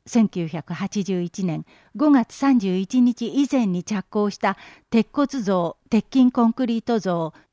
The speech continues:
鉄骨鉄筋コンクリート造の建物。耐震アドバイザー派遣、簡易耐震診断無料。耐震診断、補強設計への補助。耐震改修工事への補助。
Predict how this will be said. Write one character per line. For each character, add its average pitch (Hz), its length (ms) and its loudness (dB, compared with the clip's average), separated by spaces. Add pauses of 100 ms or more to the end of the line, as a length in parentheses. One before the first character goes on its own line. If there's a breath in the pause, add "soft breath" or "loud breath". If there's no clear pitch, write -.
鉄 226 240 2
骨 285 120 0
鉄 - 380 -4
筋 269 200 2
コ 254 160 2
ン 240 60 2
ク 269 140 -2
リ 247 120 0
ー - 20 -8
ト 254 180 0
造 170 220 -2
の 160 260 -6
建 170 300 -4
物。 143 260 -6 (1200)
耐 302 200 0
震 294 300 2
ア 269 80 0
ド 277 100 2
バ 277 140 2
イ 226 60 0
ザ 180 120 -4
ー - 80 0
派 170 220 -4
遣、 180 240 -4 (340 soft breath)
簡 302 180 4
易 294 180 6
耐 277 240 0
震 254 240 2
診 226 280 0
断 160 300 -6 (100)
無 185 160 4
料。 165 380 -4 (840)
耐 302 200 0
震 302 240 0
診 269 280 2
断、 170 280 -4 (100)
補 220 160 0
強 277 240 0
設 277 260 -4
計 180 260 -2
へ 202 80 0
の 175 220 -2
補 180 180 -2
助。 156 160 -8 (840)
耐 302 200 0
震 294 260 0
改 285 240 -2
修 285 240 -2
工 269 240 2
事 180 140 -2
へ 196 140 0
の 170 220 -2
補 180 220 -4
助。 143 140 -8